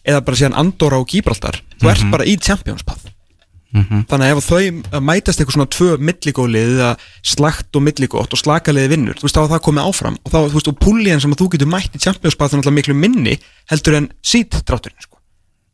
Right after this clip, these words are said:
Speaker 1: Þess vegna eru öll þessi lið, þessi óvæntu lið að komast inn í Evrópudeildar, hérna, og hafa verið að komast inn í Evrópudeildar, hérna, riðlana í gegnum Champions Path.
Speaker 2: Mhm.
Speaker 1: En þegar við héldum sem sagt að það væri raun og veru að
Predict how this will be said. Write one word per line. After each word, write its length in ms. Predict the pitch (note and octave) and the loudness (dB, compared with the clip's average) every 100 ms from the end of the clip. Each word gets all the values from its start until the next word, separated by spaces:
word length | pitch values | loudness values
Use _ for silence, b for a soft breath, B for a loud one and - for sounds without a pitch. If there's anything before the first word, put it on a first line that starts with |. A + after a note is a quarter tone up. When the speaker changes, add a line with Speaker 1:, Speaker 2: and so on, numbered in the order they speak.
| - | -4
Speaker 1:
Þess 200 | F#3 - | -2 2
vegna 220 | E3+ D#3+ | 2 2
eru 160 | E3 F3+ | 2 0
öll 160 | D#3 D3 | -2 -2
þessi 240 | D3 C#3 | -2 0
lið, 240 | D#3 F3 C3 | 2 2 0
þessi 220 | C3+ B2+ | 0 2
óvæntu 400 | D#3+ E3+ B2+ C#3+ | 2 0 -2 0
lið 240 | D#3 A#2+ - b b | 0 0 -8 b b
að 100 | - | -4
komast 360 | D#3+ E3+ C#3+ E3 | 0 0 0 0
inn 120 | D#3+ | 0
í 100 | C#3 | 2
Evrópudeildar, 560 | E3 C#3+ C3 A#2+ B2 | 0 0 -2 -2 -2
hérna, 240 | A#2 A#2+ A#2 | -2 0 0
og 80 | A2 | 2
hafa 220 | D3 D#3+ | 2 2
verið 140 | C#3 C3 | 0 0
að 80 | |
komast 220 | D#3+ C#3 C3+ | 0 0 0
inn 60 | |
í 40 | C3+ | 2
Evrópudeildar, 540 | D#3+ D3 C3 A#2 A#2+ | 2 0 -2 -2 0
hérna, 220 | B2+ B2 C3 | 0 2 2
riðlana 320 | D3+ G#2 - - b | 2 -2 -6 -8 b
í 60 | - | -6
gegnum 240 | F3 C#3 B2 | -4 -2 0
Champions 340 | A3 - - | 0 -2 -10
Path. 160 | - - - _ A2+ | -12 -14 -18 _ 2
Speaker 2:
Mhm. 300 | G2+ G2+ G#2+ _ - | 2 2 -4 _ -6
Speaker 1:
En 60 | |
þegar 220 | D#3 E3+ C#3+ | 0 2 2
við 80 | C#3+ | 2
héldum 240 | F3+ D#3 | 0 0
sem 100 | C#3 | -2
sagt 80 | B2 | 0
að 60 | C#3 | 2
það 100 | C3+ | 2
væri 100 | C#3 | 2
raun 140 | C#3 C#3 | 2 2
og 60 | C3 | 0
veru 100 | |
að 120 | B2 | 0